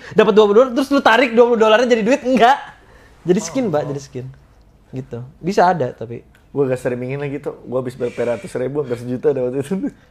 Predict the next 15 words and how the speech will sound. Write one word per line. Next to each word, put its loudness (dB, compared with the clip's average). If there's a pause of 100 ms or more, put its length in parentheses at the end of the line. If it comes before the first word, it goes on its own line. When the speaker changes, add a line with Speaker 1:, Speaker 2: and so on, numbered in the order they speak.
(160)
Speaker 1:
Nah, -2
gua 4
Speaker 2:
Gabut 6
Speaker 1:
juga 4
Speaker 2:
gua 6
malam-malam 6
tuh, 0
Speaker 1:
gua 6
juga, 4
Speaker 2:
sumpah. -2
Speaker 1:
gua 2
juga 2
gak 6
streamingin, 0 (100)
cuman -6